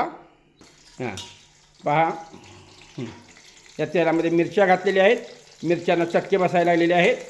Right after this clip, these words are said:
उलटाने त्या परतवायला चाललेल्या आहेत. जास्त करपल्या तर ठसका आहे, इथं थांबण्याची पुन्हा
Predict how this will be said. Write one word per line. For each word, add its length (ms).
उलटाने 880
त्या 240
परतवायला 500
चाललेल्या 400
आहेत. 160
जास्त 280
करपल्या 360
तर 60
ठसका 320
आहे, 220
इथं 280
थांबण्याची 420
पुन्हा 300